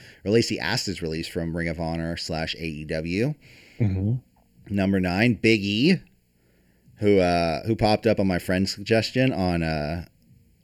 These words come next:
Speaker 1: on Facebook the other day, and not, like, the Big E Facebook page. Like, it was, like, his
Speaker 2: Mm.
Speaker 1: legit Facebook, and I was like,
Speaker 2: Cool.
Speaker 1: "That's how I know I'm making good moves."
Speaker 2: Mm-hmm.
Speaker 1: Vikingo, uh,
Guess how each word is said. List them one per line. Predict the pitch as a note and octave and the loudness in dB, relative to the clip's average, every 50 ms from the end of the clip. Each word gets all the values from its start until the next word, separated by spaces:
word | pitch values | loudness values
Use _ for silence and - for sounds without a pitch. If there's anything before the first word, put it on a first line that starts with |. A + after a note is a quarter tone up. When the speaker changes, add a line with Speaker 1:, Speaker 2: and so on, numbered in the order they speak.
| - | -10
Speaker 1:
on | F#2 F2+ E2+ E2+ D#2+ D2 | -6 -4 -4 -4 -4 -6
Facebook | - - F2 E2+ - - A2 F#2+ | -4 -2 -2 -2 -2 -2 -6 -4
the | - G#2+ | 0 2
other | G#2 G#2+ | 2 4
day, | G#2 A2+ A#2 A2 | 4 6 4 4
and | G2 | 4
not, | G2 F#2+ F#2+ - - | 4 2 2 0 0
like, | G#2+ G2+ F#2 - | -2 -2 -2 -2
the | G2 F#2+ | -4 -2
Big | F2 F#2+ F#2 F2+ E2 | 0 0 0 0 0
E | F#2 F#2 | -2 -4
Facebook | F2 - - - E2+ E2+ F2+ - - - G#2+ G#2 - - | -4 -4 -2 -2 -2 0 -2 -2 0 2 2 2 2 4
page. | A2+ G#2+ G#2+ A2 A2 - G#2+ | 4 6 6 4 4 4 2
Like, | G2+ F2 E2+ E2 - | 0 0 0 -2 -2
it | F2+ F#2+ | -2 -2
was, | F#2 F#2 F2+ - | 0 0 -2 -2
like, | F2+ E2+ E2 | -4 -4 0
his | - G#2+ G#2+ | 2 2 2
Speaker 2:
Mm. | F#2+ | 2
Speaker 1:
legit | F#2 F2 D#2+ F2 F2 - C#2 | 0 -2 -2 -2 -2 -2 -2
Facebook, | F2 F2 F2 - - G2+ F#2 | -2 -2 -2 -2 -4 -4 -4
and | F#2+ F2 | -4 -6
I | |
was | E2 D#2+ - | -8 -8 -8
like, | C#2+ B1+ B1+ _ _ _ _ _ - _ _ - | -10 -12 -12 _ _ _ _ _ -20 _ _ -2
Speaker 2:
Cool. | - A2+ A2 A2+ G#2 F#2 - - | 2 4 4 4 4 0 -2 2
Speaker 1:
"That's | - B2+ B2+ - - | 2 2 2 4 2
how | C3 A2 G#2 | 2 4 4
I | G2+ | 2
know | F#2 F2+ E2+ D#2+ | 2 0 0 -2
I'm | D#2 D#2 | -2 -4
making | D#2+ D#2 D2+ D2 D2+ D#2 | -4 -4 -4 -6 -6 -8
good | D2+ D#2+ D2 D2 | -6 -6 -6 -6
moves." | D2 D2 C2+ C2 C2 C2+ - - - - - - - _ _ _ - | -6 -6 -6 -8 -8 -10 -10 -12 -14 -14 -18 -20 -20 _ _ _ 2
Speaker 2:
Mm-hmm. | G#2 F#2+ G#2 G#2+ G2+ A2 B2 - - - - - - A#2 | 4 8 8 10 10 8 8 6 2 -4 -12 -10 -4 2
Speaker 1:
Vikingo, | A#2 C3 - - C#3 C3 C3 B2+ D3 D#3 E3+ F#3 G3 | 2 2 4 4 4 4 6 8 8 8 8 8 6
uh, | - A2+ A2 G#2+ G2+ F#2+ G#2 | 4 4 6 6 6 4 2